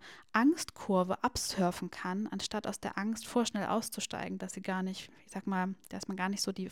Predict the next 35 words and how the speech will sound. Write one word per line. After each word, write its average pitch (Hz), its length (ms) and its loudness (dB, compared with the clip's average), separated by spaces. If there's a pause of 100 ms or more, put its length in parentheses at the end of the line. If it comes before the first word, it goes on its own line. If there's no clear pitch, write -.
Erfahrung 226 300 0
machen 185 160 -2
kann, 180 140 -4
es 190 80 -4
pass-, - 180 -6
ist - 180 -6
gar 190 140 4
nicht 196 140 -2
schlimm, 254 260 8
selbst 190 240 0
wenn 240 80 4
das 233 160 2
mal 180 100 0
passiert, - 500 -2 (340)
weil 277 100 8
es - 200 0 (160)
kann 320 240 10
ja 302 80 10
durchaus 269 320 2
auch - 160 0
mal 240 100 4
sein, 214 260 4
dass 185 140 0
man 180 180 2
mal 180 100 4
einen 175 100 0
Kunden 185 400 -2
hat, - 160 -4 (360)
der 175 100 2
enttäuscht 262 420 8
ist 220 120 2
oder 185 140 2
der - 140 -2
unzufrieden 233 560 0
ist, 202 240 -2